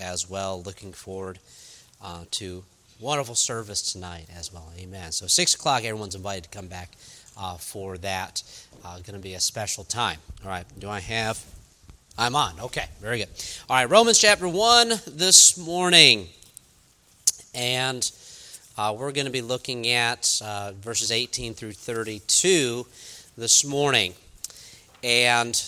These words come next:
uh, this morning we're gonna be looking at what darkness breeds. What bar-, darkness breeds. Say, "Preacher,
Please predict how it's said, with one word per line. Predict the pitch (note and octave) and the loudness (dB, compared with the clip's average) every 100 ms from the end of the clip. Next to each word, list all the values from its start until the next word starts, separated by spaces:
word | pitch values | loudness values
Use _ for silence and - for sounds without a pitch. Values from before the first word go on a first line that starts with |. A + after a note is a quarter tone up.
| - - | -8 -10
uh, | G#2+ G#2+ | -6 -4
this | A2+ - D#3+ | 2 2 2
morning | G3 G3+ D#3+ | 2 2 2
we're | D#3+ | 0
gonna | D#3 | -2
be | D3+ | -4
looking | C#3+ D#3+ D3 C#3 | -4 -6 -4 -2
at | C#3+ C#3 - _ - - _ - | -2 -2 -8 _ -20 -20 _ -4
what | D#3+ F#3+ D3 | 0 0 0
darkness | D#3+ F3+ F3 E3 E3 - - - - - _ _ _ | 4 4 2 -2 2 2 2 -2 -14 -20 _ _ _
breeds. | A#2 A#2+ F#2 E2 D#2+ - | -10 -8 -8 -10 -12 -8
What | A#2 A2 A#2 | -8 -8 -6
bar-, | B2+ | -6
darkness | A2+ B2+ B2 - A#2 A2 - - - - - | -4 -4 -4 -6 -4 0 0 -4 -18 -20 -20
breeds. | F2+ F#2 D#2+ D2+ - - - _ _ - _ _ _ _ | -10 -8 -8 -8 -4 -2 -4 _ _ -20 _ _ _ _
Say, | - - G2+ | -12 -10 -10
"Preacher, | - A#2+ A#2 C3+ C3+ | -8 -6 -6 -8 -10